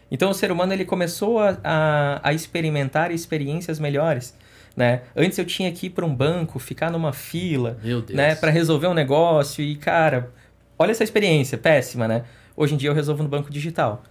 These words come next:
Speaker 2: Ah.
Speaker 1: Então, essa mesma pessoa que ficava na fila, que hoje é, resolve no banco digital, quando ela bota o crachá, ela tá se relacionando com a tua empresa.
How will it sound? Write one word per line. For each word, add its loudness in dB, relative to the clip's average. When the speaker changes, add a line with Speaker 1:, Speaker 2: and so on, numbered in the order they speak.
Speaker 2:
Ah. -6
Speaker 1:
Então, 2
essa 0
mesma 0
pessoa 0
que -6
ficava 0
na 2
fila, -4
que -8
hoje -4
é, -4
resolve -2
no -6
banco -2
digital, 0
quando 0
ela 4
bota 2
o -16
crachá, 0
ela 0
tá 0
se -6
relacionando 0
com -6
a -4
tua -2
empresa. 0